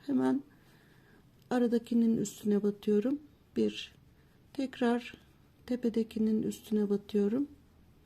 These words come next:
Tepedekinin üstüne battıktan sonra yine bu ip arada kalıyor. Şu boşluğa batarak bir tane de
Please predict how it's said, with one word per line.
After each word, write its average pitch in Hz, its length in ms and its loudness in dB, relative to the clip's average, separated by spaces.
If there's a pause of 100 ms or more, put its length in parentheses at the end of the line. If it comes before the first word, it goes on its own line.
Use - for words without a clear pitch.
(1000)
Tepedekinin 240 720 0
üstüne 240 460 0
battıktan 247 600 -2
sonra 226 480 0 (1120)
yine 247 240 2
bu 254 120 2
ip 240 200 0
arada 240 380 0
kalıyor. 269 420 0 (1300)
Şu 233 240 -8
boşluğa 240 500 -2
batarak 247 680 -4 (1120)
bir 262 100 -6
tane 214 360 -2
de 214 100 -2